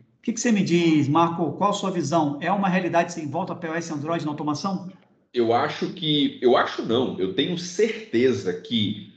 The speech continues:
Speaker 2: a fase em que a software house olha pra o Smart pos, ou P O S, ou P D V Android,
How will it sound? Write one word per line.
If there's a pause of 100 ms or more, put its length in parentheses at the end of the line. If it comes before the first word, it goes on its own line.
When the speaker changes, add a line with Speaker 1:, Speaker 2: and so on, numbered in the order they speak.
Speaker 2:
a
fase (360)
em
que
a
software
house (460)
olha
pra
o
Smart (160)
pos,
ou
P
O
S,
ou
P
D
V
Android,